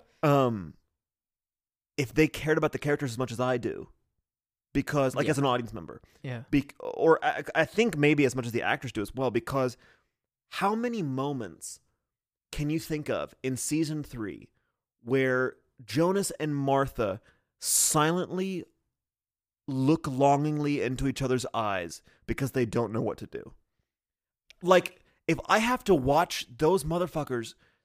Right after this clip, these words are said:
Speaker 1: stare and silently cry each other for another second, I'm gonna jump off the goddamn roof.
Speaker 2: And in their defense, done, like, acting done really, really well.
Speaker 1: No, they did the best they could.
Speaker 2: But it's, like,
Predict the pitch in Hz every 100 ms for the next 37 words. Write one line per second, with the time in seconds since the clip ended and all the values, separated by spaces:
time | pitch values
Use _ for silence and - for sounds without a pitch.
0 | - - - - 156 156 180 202 196 -
1 | 151 147 - - 156 165 196 160 - 147
2 | 151 175 160 131 101 110 165 160 151 220
3 | 208 226 226 202 - 240 277 240 226 240
4 | 220 208 208 220 277 254 330 320 240 269
5 | 254 233 190 - 247 190 160 202 285 240
6 | 190 175 147 - - 302 - 208 147 139
7 | 156 190 196 175 196 269 254 226 202 190
8 | 175 277 202 262 254 240 156 107 131 -
9 | 170 240 233 196 - 254 240 - 208 -